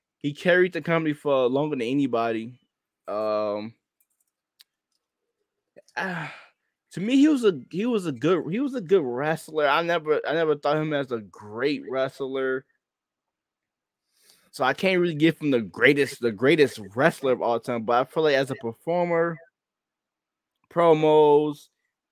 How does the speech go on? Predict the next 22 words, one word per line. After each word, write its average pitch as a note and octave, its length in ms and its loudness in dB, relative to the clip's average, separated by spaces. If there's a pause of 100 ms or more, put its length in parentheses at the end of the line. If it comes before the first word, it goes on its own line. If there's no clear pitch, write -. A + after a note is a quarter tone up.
(120)
the A2+ 100 -8
way D3 380 4
he, D3 380 -4
uh, C3 340 2
handled C#3+ 340 -2
himself, C3+ 640 -2
the A#2 80 -6
way C3+ 240 0
he, C3 380 -8 (160)
uh, B2 260 0
was B2+ 180 -2
at C3+ 200 -2
the A2 60 -16
top C#3+ 200 -4
of D3 40 -14
his C#3 160 -4
game C#3+ 440 -2
for B2 220 -4
multiple C#3+ 540 -4
years, D3+ 560 -6
longer D#3 220 -4
than C3 120 -4